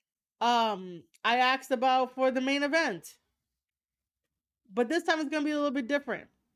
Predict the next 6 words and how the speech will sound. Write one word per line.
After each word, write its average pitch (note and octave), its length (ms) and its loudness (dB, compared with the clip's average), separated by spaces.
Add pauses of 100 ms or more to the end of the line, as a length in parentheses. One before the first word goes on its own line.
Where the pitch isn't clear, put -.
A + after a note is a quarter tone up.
(500)
Will D4 520 0
the D4+ 160 -2
L C#4+ 240 2
A C#4+ 160 0
Dojo B3 500 0
guys - 600 -4